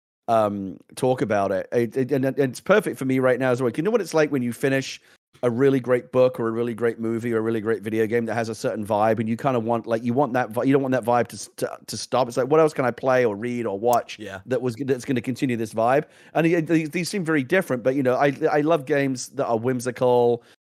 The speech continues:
Speaker 1: um, and, and, and just bright and, and positive and kinda twee in a way and very artistic and,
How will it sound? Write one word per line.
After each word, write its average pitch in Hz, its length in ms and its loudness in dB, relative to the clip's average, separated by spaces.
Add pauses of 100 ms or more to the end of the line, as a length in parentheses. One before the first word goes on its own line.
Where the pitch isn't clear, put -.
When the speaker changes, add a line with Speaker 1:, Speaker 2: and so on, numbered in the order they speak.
(280)
Speaker 1:
um, 110 540 -6
and, 113 320 -6
and, 107 420 -8
and 113 180 -6
just 117 260 -10
bright 117 380 2
and, 101 280 -8
and 98 260 -8
positive 113 480 0
and 104 140 -8
kinda 107 220 -4
twee 120 360 -4
in 113 100 0
a 110 60 0
way 110 320 2
and 101 140 -2
very 113 160 0
artistic 117 640 -2
and, 95 240 -4